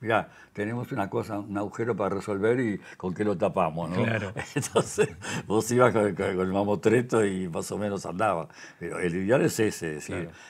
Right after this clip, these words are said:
Speaker 1: cuando es un parque, paisajista, quien sea, este, trabajar. Que, ahora, por ejemplo, mira, hay una,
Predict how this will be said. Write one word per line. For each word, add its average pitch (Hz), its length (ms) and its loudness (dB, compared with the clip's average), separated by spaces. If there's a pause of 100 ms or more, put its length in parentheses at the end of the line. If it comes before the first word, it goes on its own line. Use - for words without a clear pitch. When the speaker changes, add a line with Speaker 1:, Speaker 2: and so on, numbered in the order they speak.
(100)
Speaker 1:
cuando 85 200 -6
es 104 120 -4
un 107 120 -6
parque, 110 460 2
paisajista, 85 800 -6 (180)
quien - 140 -16
sea, 90 560 -2
este, - 300 -18 (260)
trabajar. 76 520 -8
Que, - 220 -20 (720)
ahora, 98 240 -2
por 87 140 -4
ejemplo, 80 340 -10
mira, 85 220 -8
hay 82 80 -8
una, 87 320 -10